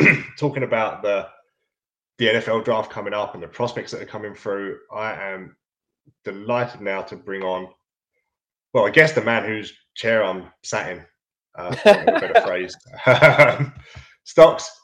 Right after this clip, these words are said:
Speaker 1: how are you, sir?
Speaker 2: Mate, it's, uh, sick to be back on a Monday night on the flagship. What's happening? What's going on? You know what I mean? It's, uh,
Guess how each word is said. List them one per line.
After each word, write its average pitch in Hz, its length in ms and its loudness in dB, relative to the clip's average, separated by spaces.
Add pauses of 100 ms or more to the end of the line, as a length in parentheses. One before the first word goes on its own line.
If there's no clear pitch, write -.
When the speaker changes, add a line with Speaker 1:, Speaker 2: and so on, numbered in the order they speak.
Speaker 1:
how 143 160 2
are 131 120 6
you, 120 60 0
sir? 113 300 -2 (720)
Speaker 2:
Mate, 139 320 2
it's, 127 320 -2
uh, 143 280 2
sick - 320 -4
to 175 100 -6
be 165 120 0
back 170 240 2
on 165 100 2
a 165 40 2
Monday 170 360 6
night 180 200 10
on 165 100 2
the 180 80 0
flagship. 247 480 0
What's - 180 -4
happening? 147 340 2
What's 190 160 0
going 196 260 6
on? 135 200 6
You 123 100 2
know 151 140 6
what 156 100 4
I - 20 -4
mean? 131 200 0
It's, - 260 -6
uh, 120 240 2